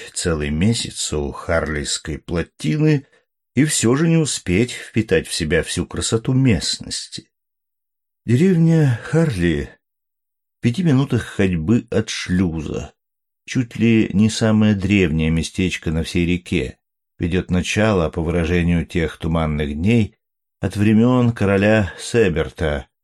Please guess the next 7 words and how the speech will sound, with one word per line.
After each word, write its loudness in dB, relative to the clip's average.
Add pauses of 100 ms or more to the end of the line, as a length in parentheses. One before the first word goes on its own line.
(120)
и 0
короля 0 (220)
Оффы. -6 (640)
Как -4
раз 0
минуя 4
плотину, -2